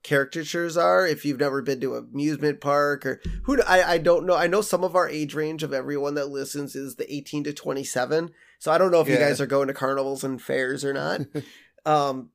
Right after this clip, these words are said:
Speaker 1: you know, with your Xboxes and PlayStations and Nintendo systems. But
Speaker 2: Yeah.
Speaker 1: a caricature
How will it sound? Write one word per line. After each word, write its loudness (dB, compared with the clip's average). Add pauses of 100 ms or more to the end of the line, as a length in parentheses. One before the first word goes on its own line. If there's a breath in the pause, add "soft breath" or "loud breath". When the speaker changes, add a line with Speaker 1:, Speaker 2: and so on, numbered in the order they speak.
Speaker 1:
you 0
know, 2
with -2
your 0
Xboxes -4
and -8
PlayStations -4
and -4
Nintendo -4
systems. -8 (360 loud breath)
But 6 (240)
Speaker 2:
Yeah. -4
Speaker 1:
a -2
caricature 2